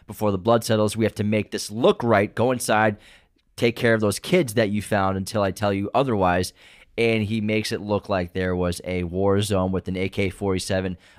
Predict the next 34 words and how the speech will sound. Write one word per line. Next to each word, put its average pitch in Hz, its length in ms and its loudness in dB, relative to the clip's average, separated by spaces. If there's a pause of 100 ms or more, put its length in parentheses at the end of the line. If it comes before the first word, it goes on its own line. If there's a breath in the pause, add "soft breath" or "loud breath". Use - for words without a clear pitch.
blasting 110 560 2
and 92 80 -4
firing 98 320 -2
bullets 95 340 -4
in 101 60 -4
all 104 180 2
directions. 104 600 -2
And 104 160 -2
they 104 80 2
clearly 135 420 0
came 123 240 -4
up 120 160 -2
with 127 140 -2
this - 160 -6
incredible 117 520 -2
story 143 720 4 (280 loud breath)
that's - 260 -2
all 139 440 8
a 113 80 2
lie 117 540 4
that 110 160 -2
they've 110 180 0
been 104 240 -2 (240 soft breath)
holding 139 320 2
on 131 160 4
to 127 180 0
for 117 220 -2
their 113 180 0
entire 123 420 2
lives, 127 440 2
and 107 100 -2
both 117 300 0
give 104 280 -2
perfect 123 420 -2